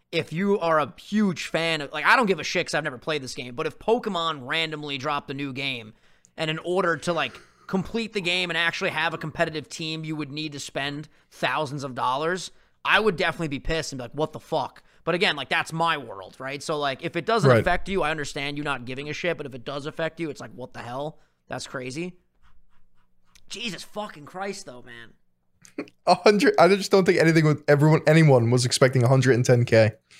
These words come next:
Speaker 1: No, yeah, I, I really thought I was onto something with throwing out fifty right there.
Speaker 2: Yeah, I mean, that, that would be nice because, you know, it's a free game, I think. And then think of, like, an actual video game, they're kinda hard capped at, like, fifty,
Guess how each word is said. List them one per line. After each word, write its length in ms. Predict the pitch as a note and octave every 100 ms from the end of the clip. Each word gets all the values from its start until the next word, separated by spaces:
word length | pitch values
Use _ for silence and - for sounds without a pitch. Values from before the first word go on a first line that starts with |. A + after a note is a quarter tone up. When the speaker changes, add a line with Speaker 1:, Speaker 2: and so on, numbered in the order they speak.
| -
Speaker 1:
No, 100 | E3+
yeah, 200 | D#3 A#2 B2+
I, 160 | D3+ C#3+
I 160 | C#3 E3
really 380 | D3+ F3 F3+
thought 240 | D3+ E3+ D3+
I 80 | D3+
was 220 | C#3+ -
onto 280 | C3+ E3+ C#3+
something 320 | D#3 C3+ C#3
with 100 | C3
throwing 240 | D3 D3
out 140 | C3+ B2
fifty 360 | - E3+ C3
right 220 | A2+ A2+ -
there. 260 | A2+ - - _ _ _ _ - - - - - _ _ _ _ -
Speaker 2:
Yeah, 220 | - F3+ A#2
I 80 |
mean, 180 | A2+ A#2+
that, 180 | A#2 -
that 120 | C#3+
would 120 | F3
be 100 | D3+
nice 340 | D3 F3+ A#2 -
because, 420 | B2+ C3+ A#2 G#2+
you 100 | C3
know, 180 | B2 A#2+ - - _ _ _ - - - - -
it's 120 | C#3 D3
a 60 |
free 320 | - F3 G3
game, 460 | E3 E3 D3 D3+ F3
I 80 | A2
think. 480 | G#2+ D3 A2 - - _ _ _ _
And 120 | - C#3
then 320 | C#3 C3+ - _ _ _ _ _ _ _ _ _ _ _ -
think 160 | F3
of, 120 | F3+ E3+
like, 140 | D#3+
an 60 | D3
actual 360 | E3+ - D3+
video 260 | A#2+ D#3+ C#3
game, 440 | A#2 B2 D3 B2
they're 140 | B2 A#2
kinda 340 | - D#3 C#3+
hard 320 | - C#3 C3+
capped 280 | - C#3+ D3
at, 60 | G#2+
like, 140 | A#2
fifty, 400 | - C#3 C3